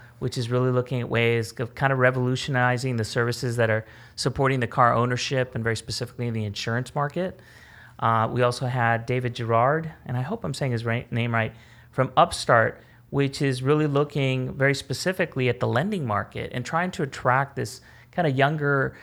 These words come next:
demographic that in some cases is challenged with getting loans from more traditional mediums. And so I was kinda curious, what do you think those two gentlemen, and then we'll get to the, the healthcare stuff later,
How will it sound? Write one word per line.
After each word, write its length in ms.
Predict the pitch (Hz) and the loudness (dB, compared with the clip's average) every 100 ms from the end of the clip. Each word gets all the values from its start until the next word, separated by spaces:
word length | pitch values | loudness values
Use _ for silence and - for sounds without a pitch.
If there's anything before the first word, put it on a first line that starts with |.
| - - | -20 0
demographic 720 | 143 143 131 127 143 147 120 | 2 2 4 4 4 -2 -4
that 120 | 127 | -2
in 60 | 120 | -2
some 200 | 147 147 | -2 -4
cases 360 | - 147 131 | -4 -6 -6
is 140 | 117 104 | -6 -8
challenged 840 | - - 123 156 139 104 104 - - - | -12 -2 0 2 -2 -2 -6 -16 -20 -8
with 160 | - 95 | -8 -4
getting 300 | 131 127 120 | -2 -2 2
loans 360 | 117 117 110 - - - | 2 2 -4 -12 -20 -6
from 140 | 131 | -2
more 180 | 120 120 | 2 0
traditional 560 | - 123 120 - 120 | 0 -4 -4 -2 -2
mediums. 540 | 110 110 107 104 107 - - - - - | 0 0 0 -2 -4 -10 -18 -20 -20 -4
And 260 | 127 131 | 0 2
so 480 | 131 160 143 135 - - | 2 4 6 4 0 -4
I 40 | |
was 120 | 160 | -6
kinda 160 | - 233 | -2 -4
curious, 220 | 240 220 - - - - | -2 -2 -4 -16 -20 0
what 160 | 185 | 0
do 40 | 240 | 0
you 60 | |
think 300 | 247 254 202 - | -4 -6 -6 -8
those 360 | 135 135 160 160 | 0 2 2 0
two 120 | 151 | -2
gentlemen, 360 | 139 120 117 | 2 2 2
and 80 | 117 | 2
then 80 | 120 | 2
we'll 120 | 127 | 0
get 160 | 127 123 | -2 -4
to 140 | - | -2
the, 320 | 113 113 107 113 | -2 0 0 -2
the 120 | 123 | -6
healthcare 440 | 120 131 - 113 | -2 -4 -2 -4
stuff 280 | 107 117 107 - - | -2 -4 -4 -6 -4
later, 360 | 127 120 110 | -2 0 -2